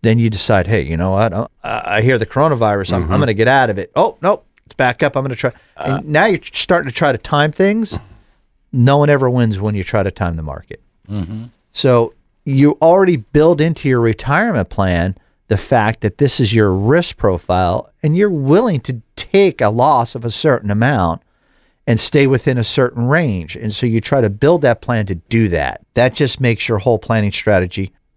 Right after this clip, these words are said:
Speaker 1: a lot easier to put together.
Speaker 3: Makes sense.
Speaker 1: Makes
Speaker 3: Okay.
Speaker 1: sense, right?
Speaker 2: Mm-hmm.
Speaker 3: Yep.
Speaker 1: Depressions, so recessions, you know, they're, as I said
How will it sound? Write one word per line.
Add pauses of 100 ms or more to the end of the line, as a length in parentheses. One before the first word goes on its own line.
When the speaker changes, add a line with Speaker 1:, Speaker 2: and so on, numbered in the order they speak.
Speaker 1:
a
lot
easier
to
put (400)
together.
Speaker 3:
Makes
sense. (140)
Speaker 1:
Makes
Speaker 3:
Okay.
Speaker 1:
sense,
right?
Speaker 2:
Mm-hmm.
Speaker 3:
Yep. (480)
Speaker 1:
Depressions, (100)
so
recessions,
you
know,
they're,
as
I
said